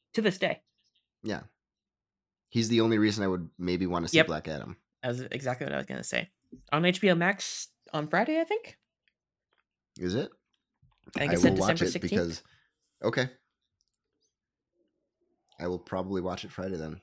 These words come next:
Speaker 2: just to
Speaker 1: Mm.
Speaker 2: give it a
Speaker 1: Skip
Speaker 2: watch.
Speaker 1: Avatar, watch Black Adam at home, baby.
Speaker 2: Uh, yeah, I'm probably not seeing Avatar for a little bit, so I'll wait to see what you say.
Speaker 1: Uh-huh.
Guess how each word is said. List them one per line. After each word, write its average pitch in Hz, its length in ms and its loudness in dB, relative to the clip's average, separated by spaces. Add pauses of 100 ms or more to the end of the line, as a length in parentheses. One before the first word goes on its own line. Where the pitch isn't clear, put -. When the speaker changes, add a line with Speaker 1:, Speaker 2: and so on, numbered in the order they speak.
Speaker 2:
just - 240 -12
to 78 260 -10 (300)
Speaker 1:
Mm. 139 120 -12 (240)
Speaker 2:
give 87 140 -10
it - 60 -8
a - 40 -6
Speaker 1:
Skip 175 200 2
Speaker 2:
watch. 175 60 6
Speaker 1:
Avatar, 185 340 4
watch 151 220 2
Black 156 240 4
Adam 175 220 4
at 196 60 -2
home, 156 220 0
baby. 127 500 -2 (760)
Speaker 2:
Uh, 98 360 2
yeah, 104 200 2
I'm 85 100 -2
probably 92 200 0
not 90 100 -2
seeing 87 260 -2
Avatar 85 300 -6
for 78 120 -12
a 80 40 -8
little 71 160 -8
bit, 73 240 -10
so - 240 -12 (1800)
I'll 85 60 -4
wait 87 140 -2
to 90 60 -10
see 90 140 -4
what 82 80 -2
you 80 120 -4
say. 80 260 -6 (760)
Speaker 1:
Uh-huh. 151 360 -10